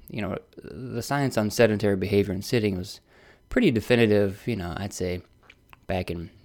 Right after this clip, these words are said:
two thousand eleven, two thousand twelve. And since then, over the past, you know, six to eight years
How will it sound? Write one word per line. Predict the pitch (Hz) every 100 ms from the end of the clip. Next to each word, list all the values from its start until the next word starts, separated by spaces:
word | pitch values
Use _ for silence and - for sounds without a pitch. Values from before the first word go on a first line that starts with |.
| _
two | - 117
thousand | 101 92
eleven, | 90 101 101 95
two | 107
thousand | 92 92
twelve. | 92 208 95 95 -
And | 101
since | - 208 -
then, | 110 104
over | 107
the | 101
past, | 101 95 - - _ _ _ _ _ _
you | -
know, | -
six | - 120
to | -
eight | 101
years | 98 107 101 95 -